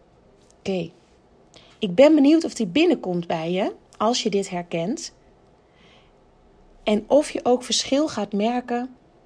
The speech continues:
dat je je volledig focust op je verantwoordelijkheid over jouw leven. En dat van de ander bij de ander laat. Oké, ik rond hem af, want het is bijna half tien en dat betekent dat de eerste tiener van vandaag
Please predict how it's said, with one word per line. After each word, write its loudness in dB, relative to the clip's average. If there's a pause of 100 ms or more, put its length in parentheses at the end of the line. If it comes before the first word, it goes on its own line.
(160)
dat -10
je -12
je -6
volledig 2
focust -4
op -8
je -14
verantwoordelijkheid -6
over -12
jouw 2
leven. 0 (560)
En -10
dat -8
van -8
de -8
ander -2
bij -4
de -4
ander -4
laat. -16 (3750)
Oké, -2 (300)
ik 2
rond 6
hem 0
af, -2
want -4
het -6
is -4
bijna 2
half -2
tien -4
en -4
dat -2
betekent 0
dat -2
de -8
eerste -4
tiener -4
van -6
vandaag -6